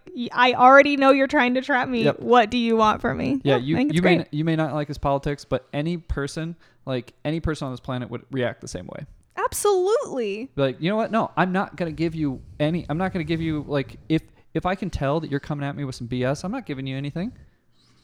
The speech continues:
Speaker 2: Dude, screw you. It doesn't matter what I say to you. It's bad.
Speaker 1: Well,
Speaker 2: Here,
Speaker 1: and
Speaker 2: let me just put it, let me just, let me just do it for you. Wrong.
Speaker 1: <laughs>
Speaker 2: Donald Trump is bad and evil and wrong. And again, this is not like an,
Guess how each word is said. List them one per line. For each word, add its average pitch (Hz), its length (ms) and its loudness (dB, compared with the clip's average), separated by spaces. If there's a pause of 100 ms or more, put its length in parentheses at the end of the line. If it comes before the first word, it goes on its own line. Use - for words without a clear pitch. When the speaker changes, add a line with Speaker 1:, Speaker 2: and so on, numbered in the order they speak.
(100)
Speaker 2:
Dude, 302 200 -2
screw 320 240 -6
you. 302 180 0
It - 320 -18
doesn't 285 180 0
matter 254 180 -2
what 226 220 0
I 262 60 -2
say 131 200 -6
to 107 80 -12
you. 110 140 -10
It's - 80 -8
bad. - 340 -4 (400)
Speaker 1:
Well, 277 240 8
Speaker 2:
Here, 233 100 6
Speaker 1:
and 262 320 2
Speaker 2:
let 202 120 0
me 233 80 -4
just 196 180 -8
put 202 140 -4
it, - 120 -6
let 185 80 -2
me 214 80 -2
just, 190 300 -10
let 185 80 -4
me 202 80 -6
just 175 140 -8
do 170 80 -2
it 143 80 -6
for 147 100 -2
you. 113 80 -4 (460)
Wrong. 120 280 -2 (480)
Speaker 1:
<laughs> - 400 -8
Speaker 2:
Donald 165 320 8
Trump 147 220 -2
is 131 140 -4
bad 127 340 0
and 139 140 -4
evil 131 320 -6
and 123 140 -8
wrong. 113 200 -10 (400)
And 269 140 -10
again, 214 420 -4
this 220 160 0
is 339 160 -4
not 226 240 -4
like 147 240 -8 (320)
an, 143 180 -6